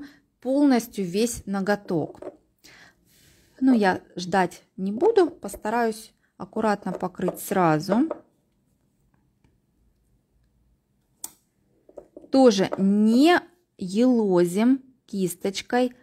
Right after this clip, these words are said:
по поверхности туда-сюда. То есть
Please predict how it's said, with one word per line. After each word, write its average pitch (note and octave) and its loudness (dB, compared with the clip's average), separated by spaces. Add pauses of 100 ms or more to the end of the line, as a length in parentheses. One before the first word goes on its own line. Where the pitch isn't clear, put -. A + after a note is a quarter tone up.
(340)
по A#3 2
поверхности G3+ 0
туда-сюда. F#3 0 (440)
То F3 -6
есть F3 -6